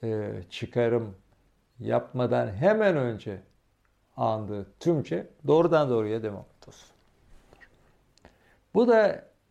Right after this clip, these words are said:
Hegel'in, e, bilerek ya da bilmeyerek,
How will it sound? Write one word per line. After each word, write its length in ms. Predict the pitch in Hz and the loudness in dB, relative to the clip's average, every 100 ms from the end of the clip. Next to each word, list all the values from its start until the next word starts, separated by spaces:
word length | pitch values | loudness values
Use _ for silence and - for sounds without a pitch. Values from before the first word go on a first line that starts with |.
| _ | _
Hegel'in, 960 | - 113 147 220 202 127 117 226 247 _ _ _ _ _ _ _ _ _ _ _ - | -4 2 4 4 2 0 0 -6 -10 _ _ _ _ _ _ _ _ _ _ _ -4
e, 60 | 127 117 113 110 107 104 101 101 107 104 107 | 0 2 2 0 -2 -6 -6 -8 -8 -8 -2
bilerek 480 | 113 165 240 247 175 | 2 4 4 2 0
ya 120 | 127 | -2
da 60 | 104 | -4
bilmeyerek, 960 | - - _ _ 117 117 214 - _ | -12 -20 _ _ -20 -16 -16 -16 _